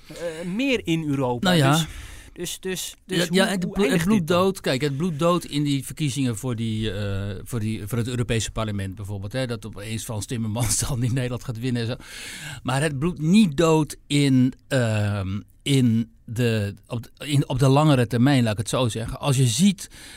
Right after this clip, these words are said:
Speaker 2: eh, hoe in Oost-Europa bijvoorbeeld, hè, want dat is ook een populistische, dat is een, op een gegeven, op dit moment een populistische regio, laat ik het zo zeggen. Hoe in landen als Polen en Hongarije en elders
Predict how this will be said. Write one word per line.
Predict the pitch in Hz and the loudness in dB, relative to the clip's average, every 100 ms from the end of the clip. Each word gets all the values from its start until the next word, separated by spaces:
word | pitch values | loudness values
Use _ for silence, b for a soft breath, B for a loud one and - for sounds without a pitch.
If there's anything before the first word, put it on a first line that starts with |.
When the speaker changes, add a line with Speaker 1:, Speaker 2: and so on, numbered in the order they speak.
| B | B
Speaker 2:
eh, | 123 127 | 0 4
hoe | 147 185 | 6 4
in | 143 139 | 4 4
Oost-Europa | 165 180 - 139 143 151 - | 6 6 6 4 4 4 0
bijvoorbeeld, | 120 139 127 117 120 | -8 -8 -6 -6 -4
hè, | 143 156 | 0 0
want | 131 117 | 0 0
dat | 120 | -2
is | - | 0
ook | 143 | 2
een | 123 | 4
populistische, | - 135 143 139 156 - 110 - 113 | 4 4 6 4 2 0 -2 -2 -2
dat | 120 | 0
is | 117 | 0
een, | 113 - | 0 -2
op | 143 | -4
een | 113 | 0
gegeven, | 160 135 | 0 -2
op | 143 | -2
dit | 120 165 | 0 4
moment | 151 139 | 6 6
een | 120 | 6
populistische | 160 147 160 190 147 - | 6 6 6 6 4 4
regio, | 127 139 117 127 104 | 4 4 4 0 0
laat | 113 | -2
ik | - | -4
het | |
zo | - 120 | -2 -2
zeggen. | 110 98 - B B B B | -2 -4 -8 B B B B
Hoe | - 175 | 6 8
in | 202 | 10
landen | 175 170 147 | 8 8 6
als | 139 | 2
Polen | - 151 147 147 135 127 123 123 | 4 6 8 8 8 6 4 2
en | - 127 117 117 | 0 0 2 2
Hongarije | 113 110 151 123 120 123 120 113 | 4 6 6 6 4 4 2 2
en | 110 - | 0 -2
elders | 139 123 110 - - | -2 -2 -4 -8 -10